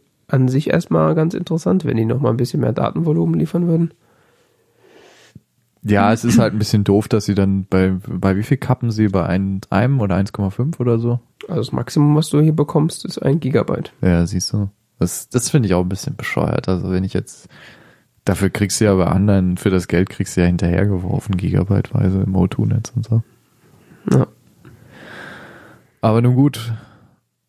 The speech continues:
Speaker 1: Wenn man
Speaker 2: Sie
Speaker 1: nicht
Speaker 2: haben
Speaker 1: mehr
Speaker 2: eben,
Speaker 1: braucht, ist es interessant.
Speaker 2: sie haben eben ihr Netzmonopol da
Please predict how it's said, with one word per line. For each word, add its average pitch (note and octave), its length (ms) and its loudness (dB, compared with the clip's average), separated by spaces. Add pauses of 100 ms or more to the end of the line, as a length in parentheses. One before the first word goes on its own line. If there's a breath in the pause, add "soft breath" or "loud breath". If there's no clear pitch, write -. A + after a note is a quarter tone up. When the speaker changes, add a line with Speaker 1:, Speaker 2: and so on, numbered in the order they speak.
(680)
Speaker 1:
Wenn C#3 240 -4
man B2+ 120 4
Speaker 2:
Sie G2+ 60 2
Speaker 1:
nicht G2+ 60 2
Speaker 2:
haben G#2+ 80 2
Speaker 1:
mehr C3 120 4
Speaker 2:
eben, A2 100 4
Speaker 1:
braucht, A2 240 2
ist F#3+ 100 4
es F#3+ 160 4
interessant. F#3+ 560 0
Speaker 2:
sie G2+ 200 2
haben F#2+ 140 2
eben G2+ 220 2
ihr F2+ 80 4
Netzmonopol A2 800 2
da C3 180 4